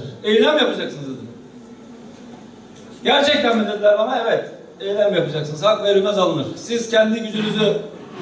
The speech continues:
ortaya koymazsanız, isteklerinizi, üretimden gelen gücünüzü kullanmazsanız kimse size böyle kolaylıkla bir şey vermez." Onun için arkadaşlarımız, memur arkadaşlarımız belediyenin altında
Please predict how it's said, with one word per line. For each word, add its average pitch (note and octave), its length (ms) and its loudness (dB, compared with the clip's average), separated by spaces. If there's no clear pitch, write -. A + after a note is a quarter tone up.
ortaya G3+ 400 4
koymazsanız, G#3 600 2
isteklerinizi, G3 840 0
üretimden A#3+ 480 4
gelen A3+ 300 4
gücünüzü G#3+ 340 -4
kullanmazsanız A3 760 0
kimse A3+ 260 0
size G#3+ 580 0
böyle G#3 200 4
kolaylıkla A3 540 4
bir G3 40 -6
şey G3 160 0
vermez." D#3 300 -2
Onun A3+ 200 -2
için - 180 -4
arkadaşlarımız, G#3 840 2
memur G#3+ 280 2
arkadaşlarımız G3+ 920 0
belediyenin G#3 400 -4
altında G3+ 640 2